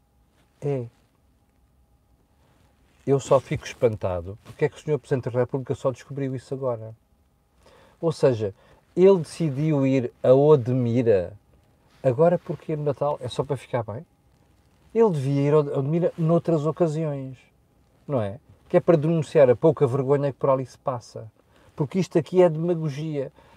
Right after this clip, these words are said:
Aparecer lá no dia de Natal, desculpe, mas para mim tem muito pouco valor. Bom, chegamos à conver-, ao final do programa de hoje. Quatro mil pessoas em direto, dia vinte e seis de dezembro, é muito bom. Quero agradecer a estas pessoas e quero pedir a estas pessoas e a outras que vão ver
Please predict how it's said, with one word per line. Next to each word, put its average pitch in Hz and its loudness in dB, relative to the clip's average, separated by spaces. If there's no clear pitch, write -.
Aparecer 185 2
lá 165 8
no 143 -2
dia 143 2
de 127 -4
Natal, 147 0
desculpe, 180 -2
mas 127 -8
para 135 -6
mim 127 -4
tem 123 -6
muito 120 -8
pouco - -8
valor. 90 -8
Bom, 120 4
chegamos 156 4
à 160 8
conver-, 131 2
ao 127 2
final 123 2
do 104 0
programa 117 0
de 113 -6
hoje. 156 -2
Quatro 165 6
mil 156 0
pessoas 131 2
em 127 0
direto, 120 4
dia 113 -6
vinte 110 -6
e - -20
seis 104 -2
de 95 -10
dezembro, 92 -4
é 92 -4
muito 110 -10
bom. 90 -6
Quero 170 12
agradecer 143 6
a 127 6
estas 120 2
pessoas 165 4
e 147 -6
quero 135 2
pedir 117 -6
a 110 -4
estas 135 4
pessoas 101 -6
e 98 -6
a 98 -2
outras 131 0
que - -20
vão 87 -10
ver 78 -14